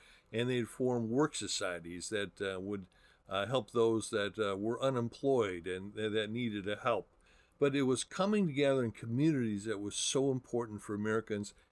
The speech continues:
But look at what's happening today. We are becoming isolated individuals. I mean, we have mandates from governments that tell us to stay home, to keep, um, away from each other,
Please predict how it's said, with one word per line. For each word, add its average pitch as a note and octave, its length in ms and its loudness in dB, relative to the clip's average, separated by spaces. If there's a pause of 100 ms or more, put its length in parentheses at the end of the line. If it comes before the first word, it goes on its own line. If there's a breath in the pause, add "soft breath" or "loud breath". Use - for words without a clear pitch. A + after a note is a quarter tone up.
(180)
But A#2 100 -2
look C#3+ 380 0
at F#3 160 -2
what's E3 220 2
happening C3 440 -6
today. G#2 560 -8 (400 soft breath)
We D3 300 2
are A2 160 0
becoming A2 580 -4 (180)
isolated A#2 720 -2
individuals. G#2 800 -6 (300 loud breath)
I A2+ 40 -4
mean, B2+ 200 0
we A#2 140 2
have A#2 300 0
mandates E3+ 640 4
from A#2+ 220 -2
governments A#2+ 420 2
that G2+ 120 -12 (120)
tell F#3+ 240 2
us - 140 0
to A2 80 -8
stay A#2+ 300 0
home, A2+ 280 0 (300 loud breath)
to B2 100 2
keep, - 380 -2 (400)
um, A2+ 260 0
away B2+ 320 4
from D3+ 240 0
each B2+ 220 0
other, A#2+ 380 4